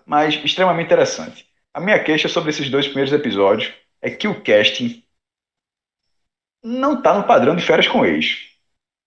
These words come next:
O, o casting, não sei se é uma, é uma opinião só minha, a galera pode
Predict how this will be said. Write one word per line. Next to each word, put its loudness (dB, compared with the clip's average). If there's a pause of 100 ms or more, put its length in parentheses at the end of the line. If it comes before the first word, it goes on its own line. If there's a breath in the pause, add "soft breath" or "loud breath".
(400)
O, -2
o -4
casting, 0 (480)
não -6
sei 2
se 2
é 6
uma, 2
é 0
uma 6
opinião 2
só 2
minha, 2
a 2
galera 6
pode 2